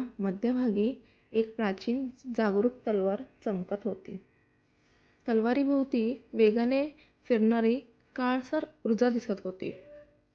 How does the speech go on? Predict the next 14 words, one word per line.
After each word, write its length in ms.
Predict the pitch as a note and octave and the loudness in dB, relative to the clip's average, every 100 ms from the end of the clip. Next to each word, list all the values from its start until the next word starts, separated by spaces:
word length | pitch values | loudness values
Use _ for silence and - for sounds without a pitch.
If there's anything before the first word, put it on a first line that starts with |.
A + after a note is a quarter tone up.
| _ _ _ _ _ _ _ _ | _ _ _ _ _ _ _ _
"हीच 280 | A3 G#3+ A#3 - - - - - | 0 2 2 -2 -18 -20 -20 0
किल्ल्याच्या 460 | A3+ G#3 A3+ A3+ C4+ | 4 4 2 0 -4
शापाची 720 | - G3+ F#3+ G3+ G3+ A3+ B3+ - | -4 -6 -4 -6 -2 -2 -2 -2
मूळ 200 | G#3+ G#3+ | 2 2
कारण 360 | A3 D3+ D#3 F3 | 0 -6 -6 -6
आहे," 280 | F#3+ - A3 - _ _ _ _ _ _ _ _ _ _ _ _ G#3+ | -6 -10 -12 -16 _ _ _ _ _ _ _ _ _ _ _ _ -2
आदित्यने 520 | G3 G#3 C4 A#3+ A3+ C#4 - | 2 2 2 2 2 -2 -4
अंदाज 320 | F3+ F3+ G3+ | 0 2 2
लावला. 380 | G#3 F3+ D#3+ - G3 - _ _ _ _ - | 2 0 0 -2 -6 -18 _ _ _ _ -2
तेवढ्यात 420 | G#3+ A#3+ B3 C#4+ - _ _ - | 2 2 2 -2 -6 _ _ -4
एक 200 | A#3+ A3 | -2 4
घनघोर 420 | A3+ A3 A#3+ B3+ | 6 6 4 2
आवाज 320 | A3 F#3+ G#3 | 0 0 -2
पसरला, 580 | G3+ A3 - - - | -4 -12 -10 -8 -6